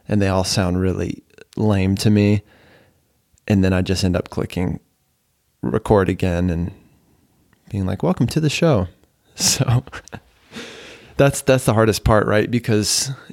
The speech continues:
you know, things could always be better and your content could always be better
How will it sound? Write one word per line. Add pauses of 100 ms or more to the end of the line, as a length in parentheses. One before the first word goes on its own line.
you
know, (1200)
things
could
always
be
better (1500)
and
your
content
could
always
be
better